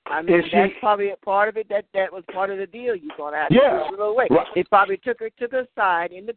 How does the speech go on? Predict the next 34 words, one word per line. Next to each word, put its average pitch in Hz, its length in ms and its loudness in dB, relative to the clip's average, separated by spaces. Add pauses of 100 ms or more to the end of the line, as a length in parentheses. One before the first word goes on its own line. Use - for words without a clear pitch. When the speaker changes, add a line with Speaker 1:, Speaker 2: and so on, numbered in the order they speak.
Speaker 1:
in 214 160 -12
the, 233 80 -12 (280)
in 214 180 -8
the, 233 240 -4
um, 202 260 -2 (320)
dressing 196 380 -2
room, 185 320 -8
or, 170 260 -2
you 180 140 -8
know, 175 240 -4
met 175 340 -10
with 190 140 -10
her 196 80 -6
privately 160 640 4
and 156 100 -6
told 170 220 -2
her 180 60 -4
the 208 180 -4
things 175 240 -6
that - 100 -12 (120)
she 240 220 -10
has 143 260 0 (180)
to 202 80 -6 (160)
do. 277 260 -2 (340)
And 208 200 8
Speaker 2:
No, 156 120 10
Speaker 1:
it, - 80 4
Speaker 2:
she 175 80 4
Speaker 1:
it, 151 100 -2
Speaker 2:
better 196 280 4
Speaker 1:
and 147 120 4
Speaker 2:
lose 131 140 2
Speaker 1:
who's 117 60 -2
that, - 140 4